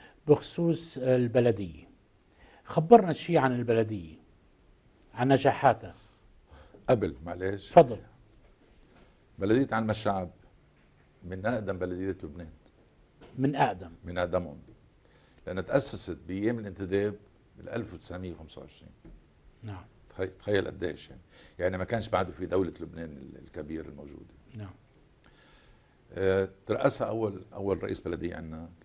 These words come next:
Speaker 2: الله يرحمه، كان اسمه إبراهيم صقر. رجع حلت البلدية بالأربعة وثلاثين،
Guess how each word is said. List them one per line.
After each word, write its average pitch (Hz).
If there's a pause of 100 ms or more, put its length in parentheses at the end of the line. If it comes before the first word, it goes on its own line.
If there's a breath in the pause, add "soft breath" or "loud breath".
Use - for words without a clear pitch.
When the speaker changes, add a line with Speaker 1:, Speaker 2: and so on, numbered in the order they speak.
(180)
Speaker 2:
الله 85
يرحمه، 82 (160)
كان 95
اسمه 95
إبراهيم 82
صقر. - (1900 soft breath)
رجع 104
حلت 120
البلدية 98 (280)
بالأربعة 87
وثلاثين، 78